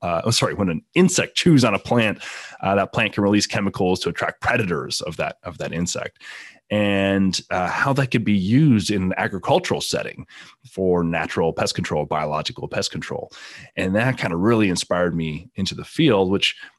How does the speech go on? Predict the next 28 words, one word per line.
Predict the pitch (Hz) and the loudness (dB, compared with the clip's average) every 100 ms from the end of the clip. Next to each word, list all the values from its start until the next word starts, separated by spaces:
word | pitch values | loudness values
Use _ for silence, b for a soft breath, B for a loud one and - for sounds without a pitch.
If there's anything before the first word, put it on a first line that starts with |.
| _ | _
now | 127 | 0
brings | 135 135 131 | 4 4 4
me | |
to | 110 | 4
the | 90 | 4
next | 131 202 | 4 2
thing | - 101 | 0 0
I | 92 | 0
kinda | - 101 | 0 0
wanted | 90 87 | 0 -2
to | - | -2
talk | 180 180 | -2 0
about | 104 85 | 0 2
was, | 95 95 87 - b b b _ | 4 4 2 -2 b b b _
what | 190 | 4
are | 302 233 | 4 4
some | 175 170 | 4 4
of | |
your | 151 131 - _ _ _ - | 4 4 0 _ _ _ -16
favorite, | - 139 156 127 139 120 - - - | -2 4 4 6 4 6 2 0 0
uh, | 113 104 98 - - | 0 2 2 0 4
insects | 202 185 110 78 - - - | 6 6 2 -2 -4 -2 0
or | 101 | 2
insect | 160 170 156 - | 2 4 2 2
interactions | 139 - 104 120 139 - 113 90 82 104 | 2 2 0 0 -2 0 2 2 0 0
in | 123 120 113 110 107 | 2 4 4 4 2
urban | 104 101 101 | 2 2 2
landscapes? | 95 104 101 - 78 - - - | 2 2 0 -4 -6 -6 -8 -8